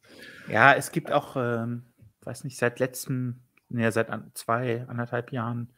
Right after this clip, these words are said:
dieses G P T drei. Ich weiß nicht, ob ihr das mitbekommen habt. Ich kann mal eben den Link hier im Chat posten.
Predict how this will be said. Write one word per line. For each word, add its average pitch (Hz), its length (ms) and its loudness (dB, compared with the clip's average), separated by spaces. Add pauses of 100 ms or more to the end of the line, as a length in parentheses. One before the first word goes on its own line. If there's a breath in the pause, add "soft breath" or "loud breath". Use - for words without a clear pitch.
(400 soft breath)
dieses 107 260 -2
G 127 140 4
P 127 180 2
T 120 220 2
drei. 110 400 8
Ich 90 120 0
weiß 120 160 0
nicht, - 120 -8
ob 107 80 -4
ihr 104 40 -4
das 110 200 -4
mitbekommen 113 560 -4
habt. - 160 -10
Ich - 180 -20 (360 soft breath)
kann 127 180 -6
mal 117 160 -4
eben 117 200 -6
den 104 340 -6 (100)
Link 107 420 -6
hier - 180 -6
im 92 100 -10
Chat - 320 -8
posten. 113 640 -6